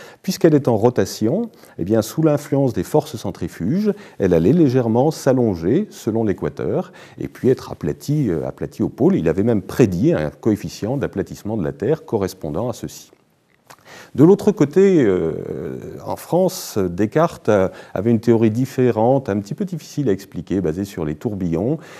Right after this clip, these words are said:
Et à partir de ça, lui, il imaginait plutôt que la Terre était allongée suivant l'axe nord-sud. Donc la Terre, est-ce qu'elle est allongée comme ceci ou comme cela ?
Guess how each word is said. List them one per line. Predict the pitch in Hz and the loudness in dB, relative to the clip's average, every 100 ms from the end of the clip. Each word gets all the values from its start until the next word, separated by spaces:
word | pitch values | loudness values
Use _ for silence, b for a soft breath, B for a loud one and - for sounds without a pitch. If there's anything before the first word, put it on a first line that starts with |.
| B | B
Et | - | 2
à | 127 | 4
partir | 165 - 202 | 2 2 0
de | 120 104 | 2 0
ça, | - 131 180 | 0 2 4
lui, | 165 127 175 196 | 2 2 2 2
il | 170 | 0
imaginait | 135 131 123 135 | 2 2 2 0
plutôt | 143 156 151 214 | -2 -2 -2 0
que | 147 | 2
la | 147 | 4
Terre | 147 196 | 4 2
était | 127 127 170 175 | 2 0 4 4
allongée | 127 131 131 190 | 4 2 2 2
suivant | 202 - 202 170 | 0 -2 2 2
l'axe | 151 151 - | 2 0 -2
nord-sud. | 123 - - - - - B B B B 127 | -4 -6 -10 -12 -14 -20 B B B B 4
Donc | 147 143 | 6 6
la | 117 117 | 4 4
Terre, | 101 143 202 101 | 6 4 4 0
est-ce | - | -2
qu'elle | 110 117 | 2 4
est | |
allongée | 113 101 87 113 120 | 6 4 2 0 0
comme | 107 | 0
ceci | - 80 - 107 | -2 -8 -6 -4
ou | 113 80 | -4 -2
comme | 92 | -2
cela ? | 87 - 67 | -2 -6 -6